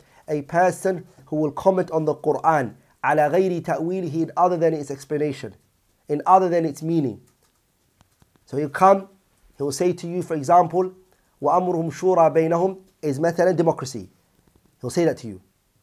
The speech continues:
رجل يتأول القرآن. It's a person who's commenting on the Quran على غير تأويله, in other than its تأويل.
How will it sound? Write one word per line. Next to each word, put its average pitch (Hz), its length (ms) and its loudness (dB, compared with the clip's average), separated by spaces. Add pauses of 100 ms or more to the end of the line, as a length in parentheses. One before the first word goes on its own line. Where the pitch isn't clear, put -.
(1080)
رجل 147 520 4
يتأول 165 720 0
القرآن. 160 420 4
It's 135 140 -10
a 143 60 -4
person 190 420 2
who's 156 180 -6
commenting 185 520 -2
on 165 140 2
the 156 100 2
Quran 175 580 4 (240)
على 147 300 2
غير 180 300 0
تأويله, 170 580 -6
in 165 180 -4
other 202 200 8
than 165 120 4
its 131 180 -8
تأويل. 117 320 -10